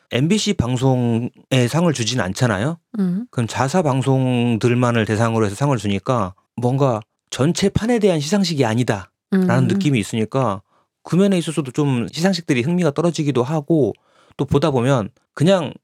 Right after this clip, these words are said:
Speaker 1: 연차가 쌓이면 챙겨주는 느낌으로 상을 남발하는 느낌이 있어가지고
Speaker 2: 음.
Speaker 1: 그게 좋게 보면 좋은 게 좋은 거니까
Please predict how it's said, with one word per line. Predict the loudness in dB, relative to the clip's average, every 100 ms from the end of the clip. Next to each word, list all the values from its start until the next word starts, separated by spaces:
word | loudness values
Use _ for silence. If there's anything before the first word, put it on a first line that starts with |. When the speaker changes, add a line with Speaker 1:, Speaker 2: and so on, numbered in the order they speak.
| _ _ -2
Speaker 1:
연차가 | 0 0 0 0
쌓이면 | 0 2 2 0
챙겨주는 | 0 0 0 2 2 2 2 0 -2
느낌으로 | -2 0 0 2 0
상을 | 0 2 2 0 -2
남발하는 | -2 0 2 2 0
느낌이 | -2 -2 -2
있어가지고 | 0 -2 -2 -2 -2 0 -2 0
Speaker 2:
음. | 0 0 -4 -4
Speaker 1:
그게 | 0 2 0 -6 _ _ -4
좋게 | -2 0
보면 | 0 2 2 0 -2 -10 -16 _ -2
좋은 | 0 2
게 | 2
좋은 | 2 2
거니까 | 0 0 -2